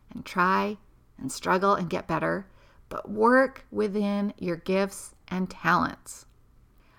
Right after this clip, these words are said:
I like to write and speak. I'm good at that. But I have a terrible eye. I could not tell you what shoes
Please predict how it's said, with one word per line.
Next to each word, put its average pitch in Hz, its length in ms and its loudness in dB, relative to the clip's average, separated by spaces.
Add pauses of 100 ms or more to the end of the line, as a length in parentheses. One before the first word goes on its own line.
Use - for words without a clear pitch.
(200)
I 202 140 4
like 269 240 4
to 262 120 -2
write 190 440 4
and 170 120 -6
speak. - 400 0
I'm 165 140 -6
good 226 180 -6
at 220 140 -8
that. - 300 -6 (480)
But 220 100 2
I 233 100 8
have 262 120 4
a 254 80 6
terrible 214 800 0
eye. - 400 6 (460)
I 190 100 0
could 190 280 -4
not 190 400 2
tell 226 180 2
you 190 180 2
what 196 240 0
shoes 202 480 -2